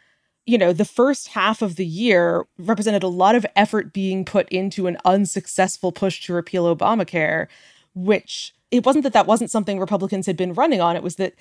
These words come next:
they had been running on it without a, you know, clear consensus plan for what they wanted to do instead. And so without having that, they ran into the political unpopularity of parts of that agenda. And, like,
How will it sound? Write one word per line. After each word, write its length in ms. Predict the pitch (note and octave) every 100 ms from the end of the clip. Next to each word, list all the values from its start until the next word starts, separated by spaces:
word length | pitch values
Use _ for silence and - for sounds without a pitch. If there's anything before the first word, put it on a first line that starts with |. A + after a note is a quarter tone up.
| _ _ -
they 140 | G#3+
had 140 | A3
been 200 | F#3 G#3
running 300 | G3+ E4 D4+
on 180 | G#3+ F#3
it 140 | F#3 F#3+
without 640 | G3 - G3+ G3+ G3+ G3+ _
a, 560 | G#3 G3 F#3 F#3 F#3 F3 _ _ _
you 120 | A3+
know, 180 | G#3+ F3+
clear 380 | F3 - A#3+ A3+
consensus 760 | A3+ G#3 - - G#3+ A3 G#3
plan 340 | - A3 G3 F#3
for 120 | G3+
what 160 | F#3+ F3+
they 100 | F#3+
wanted 320 | F#3 F3 F3
to 80 | G3
do 160 | F#3 F3
instead. 720 | E3 - F#4+ A#3+ E3+ E3+ F3+ - _
And 160 | - A3+
so 180 | A#3 G#3
without 540 | F3+ G#3+ G3 G#3+ A3+
having 420 | - A3+ B3 G#3
that, 300 | F3+ F3 E3+
they 160 | G3 F#3+
ran 200 | F#3 F#3
into 460 | F#3 F#3+ - F#3
the 420 | F3 F3+ F3+ F3+ - - _
political 400 | A3 G#3 G3+ F#3+
unpopularity 720 | G3+ G#3+ G#3 G3 F#3 F3+ F3
of 120 | F3
parts 260 | - F#3 F3
of 80 | E3+
that 160 | E3+
agenda. 560 | E3+ D4+ E4 A3+ F3 F3 - - -
And, 200 | A3+ G3+
like, 260 | F#3 F3+